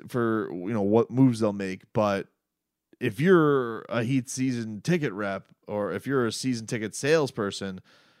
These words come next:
you got a lot of stuff to sell. Like, this isn't, this isn't like it was probably a couple of years ago when you were trying to sell Dion Waiters, Hassan Whiteside, like,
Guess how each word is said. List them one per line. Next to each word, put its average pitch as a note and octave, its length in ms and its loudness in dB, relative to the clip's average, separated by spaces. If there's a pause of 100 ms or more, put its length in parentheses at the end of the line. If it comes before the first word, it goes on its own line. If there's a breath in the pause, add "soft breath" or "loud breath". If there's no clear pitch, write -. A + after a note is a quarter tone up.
(220 soft breath)
you F#3 180 6
got D#3+ 140 6
a A#2+ 60 2
lot A#2 220 2
of F#2 80 -8
stuff - 260 -2
to - 100 -14
sell. - 420 -14
Like, A2+ 140 -8
this D3+ 160 4
isn't, C3+ 340 0
this C3+ 160 2
isn't B2 300 -4
like G#2 240 -2
it F2+ 160 -6
was G2 560 -2
probably G2+ 260 -4
a F2+ 60 -8
couple - 220 -8
of F2+ 80 -10
years A2 240 -2
ago F#2+ 260 -4
when F#2+ 160 -6
you G2 80 -6
were F#2+ 80 -4
trying G2+ 200 -6
to F2+ 40 -8
sell F#2 200 -6
Dion G2 300 -6
Waiters, G2 260 -6
Hassan F#2 360 -6
Whiteside, F#2+ 500 -4
like, F#2 280 -6